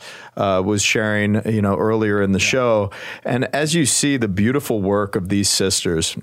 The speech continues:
Speaker 1: and, and it's something that I've experienced firsthand as well, um, you know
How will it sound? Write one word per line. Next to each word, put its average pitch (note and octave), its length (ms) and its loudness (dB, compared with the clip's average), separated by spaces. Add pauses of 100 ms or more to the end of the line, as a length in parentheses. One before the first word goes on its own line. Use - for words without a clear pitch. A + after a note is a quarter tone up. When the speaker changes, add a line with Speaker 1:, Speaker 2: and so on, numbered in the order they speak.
Speaker 1:
and, F#2+ 260 2
and F#2+ 200 0
it's F2+ 120 -2
something A2 360 0
that G2 120 0
I've G2+ 240 0
experienced G#2 680 0
firsthand G2+ 600 0
as F2+ 140 -2
well, G2 420 0 (380)
um, G2 640 0 (180)
you A#2 120 0
know A2 380 0